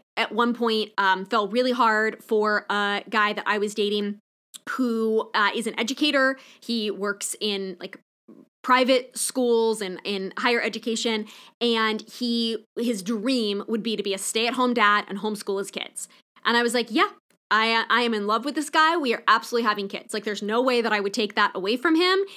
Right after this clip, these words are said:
and there's no way that I would not be with him just over that fact. So realizing that, I was like, "Oh, I, I'm definitely open to kids." Then the guy that I dated right before Jeremy was divorced with three kids, and I had total peace about having no more kids. I was like, "Yeah, if this is the guy,"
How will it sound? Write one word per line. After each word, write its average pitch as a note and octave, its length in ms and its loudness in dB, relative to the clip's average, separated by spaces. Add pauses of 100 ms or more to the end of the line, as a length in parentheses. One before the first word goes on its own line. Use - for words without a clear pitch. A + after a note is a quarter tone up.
(100)
and A3+ 240 0
there's A3 300 2
no A3 260 2
way G#3+ 220 0
that G#3 140 -4
I G#3 120 2
would G3 200 -4
not G#3+ 340 0
be A3+ 140 -4
with G3+ 120 -2
him F#3+ 180 -6
just G3+ 220 -6
over F#3+ 140 -6
that - 200 -6
fact. - 360 -8 (220)
So A#3 240 2
realizing B3+ 560 2
that, D#4+ 160 2
I - 20 2
was A#3 100 -2
like, A3+ 140 -4
"Oh, - 280 2
I, G#3 220 0
I'm G#3+ 160 0
definitely G#3+ 340 -2
open G3+ 160 -6
to A3+ 60 -4
kids." - 320 -4 (360)
Then C#4+ 400 2
the B3+ 100 0
guy B3+ 160 4
that A#3+ 100 0
I A#3+ 80 2
dated A3 300 0
right A3+ 160 2
before A3 220 -2
Jeremy A3+ 400 0
was G3 300 -2
divorced A3 600 -2
with G3+ 180 -2
three F#3 180 -6
kids, F#3 500 -8 (120)
and A#3 140 2
I A#3 40 4
had A3+ 240 -2 (100)
total D#4+ 340 -2
peace - 480 -6
about G3+ 220 0
having G3+ 280 0
no F#3+ 120 -4
more F3+ 140 -6
kids. - 420 -12 (260)
I A3 40 -4
was A3+ 100 -2
like, B3 160 0
"Yeah, F#4 160 6 (120)
if A3 160 -2
this D#4+ 180 0
is E4 120 2
the A3+ 80 -2
guy," A#3 420 2